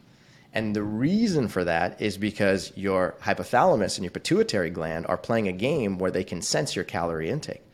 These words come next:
So if you're a little bit excess on your calorie intake, you actually might slightly, your thyroid gland might slightly increase its thyroid hormone output. And as a result of that, you might end up just increasing your energy output by just enough so that you reattain energy balance.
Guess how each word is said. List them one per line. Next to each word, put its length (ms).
So 160
if 100
you're 100
a 60
little 240
bit 180
excess 460
on 100
your 100
calorie 400
intake, 380
you 280
actually 460
might 320
slightly, 1040
your 160
thyroid 380
gland 220
might 220
slightly 800
increase 340
its 80
thyroid 320
hormone 280
output. 380
And 120
as 140
a 40
result 280
of 80
that, 200
you 200
might 260
end 200
up 120
just 320
increasing 480
your 100
energy 300
output 380
by 220
just 460
enough 440
so 120
that 160
you 160
reattain 840
energy 280
balance. 480